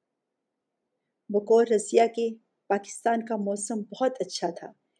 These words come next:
اسی لیے وہ پوری فیملی کے ساتھ آ گئی تھی اور آتے ہی اس نے رٹ لگا دی کہ شمسہ کا نکاح ہو جائے تاکہ رحیل اس کے ویزے کے لیے اپلائی کرے اور ایگزام کے بعد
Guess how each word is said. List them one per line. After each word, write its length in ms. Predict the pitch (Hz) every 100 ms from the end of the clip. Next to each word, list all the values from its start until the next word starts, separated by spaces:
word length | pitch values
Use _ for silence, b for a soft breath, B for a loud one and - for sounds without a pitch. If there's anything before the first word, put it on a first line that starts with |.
| _ _ -
اسی 220 | 247 320
لیے 100 | 302
وہ 60 | 294
پوری 360 | - 233 285
فیملی 420 | 285 240 196 208
کے 120 | 247 240
ساتھ 320 | 202 190 190
آ 140 | - 175
گئی 200 | - -
تھی 180 | - 190 _ _ _ _ _ _ _
اور 140 | - 226 -
آتے 300 | 190 196 -
ہی 120 | 254
اس 180 | 262 -
نے 60 | 247
رٹ 200 | 220 220 214
لگا 300 | 202 180 180
دی 240 | 202 208 220 _ _ _ _ _ _
کہ 60 | 247
شمسہ 460 | - 226 202 - 226 226
کا 60 |
نکاح 340 | 208 190 208 214
ہو 200 | 202 170
جائے 280 | 170 - - _ _ _ _ _ _
تاکہ 340 | 240 240 269
رحیل 360 | 269 208 233 247 -
اس 180 | 226 -
کے 160 | 262 220
ویزے 320 | 208 196 254
کے 160 | 240
لیے 120 | 214 202
اپلائی 360 | 202 175 175
کرے 300 | 170 170 170 - _ _ _ _ _
اور 160 | 220 240
ایگزام 560 | 247 214 - 214 226
کے 360 | 233 - _ 220
بعد 300 | 180 190